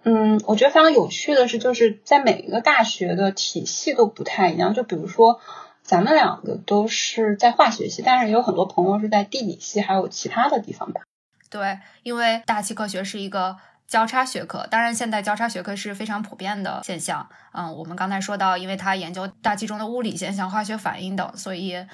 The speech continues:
Speaker 2: 很多不同背景的研究者都会参与到这个研究当中来。
Speaker 1: 嗯，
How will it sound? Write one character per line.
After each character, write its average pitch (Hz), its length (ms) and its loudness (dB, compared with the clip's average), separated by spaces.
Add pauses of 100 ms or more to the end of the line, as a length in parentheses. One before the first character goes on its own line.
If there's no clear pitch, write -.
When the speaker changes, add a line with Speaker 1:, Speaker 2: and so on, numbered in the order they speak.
(200)
Speaker 2:
很 202 220 -6
多 208 320 -4
不 240 140 -4
同 202 180 -6
背 214 140 -6
景 190 120 -8
的 180 60 -8
研 170 180 -8
究 202 160 -8
者 151 380 -10
都 220 300 -6
会 185 420 -6
参 190 260 -8
与 185 140 -10
到 165 340 -4 (300)
这 196 160 -8
个 165 220 -10
研 175 240 -12
究 165 340 -12
当 175 180 -8
中 175 200 -10
来。 170 300 -10 (600)
Speaker 1:
嗯， 180 220 0